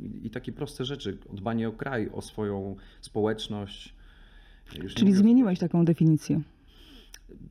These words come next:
Speaker 1: Sam się zacząłem zastanawiać, no bo jak, jak, e, chłopcy w Ukrainie sz-, szli na wojnę, to z-, zaczęliśmy rozmawiać ze so-, ze sobą.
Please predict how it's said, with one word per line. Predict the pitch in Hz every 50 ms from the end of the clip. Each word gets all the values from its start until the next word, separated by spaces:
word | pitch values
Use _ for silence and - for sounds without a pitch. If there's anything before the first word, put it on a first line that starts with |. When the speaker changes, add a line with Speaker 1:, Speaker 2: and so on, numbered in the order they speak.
| - -
Speaker 1:
Sam | 214 220 311 269
się | - 196
zacząłem | 185 190 180 196 180 170
zastanawiać, | 180 165 - - 196 220 233 131 113 98 95 - -
no | 107 101 98
bo | 101 101 104 101 101 98 -
jak, | 104 104 101 101 104 - - 69
jak, | 82 104 98 - - - - - 87 95 - - -
e, | -
chłopcy | - - 101 98 - - 104 101
w | 95 98
Ukrainie | 92 - 98 95 95 92 98 95 92
sz-, | 92 92 - - - - -
szli | - - 104 101
na | 98 95 95
wojnę, | 87 85 80 76 78 82 80
to | - 95
z-, | 92 95 -
zaczęliśmy | 95 98 - - 95 - 107 101
rozmawiać | 110 123 156 214 254 190 117 - - - -
ze | - - 107
so-, | 110 - - - -
ze | 113 123 117
sobą. | - - 226 - 110 101 98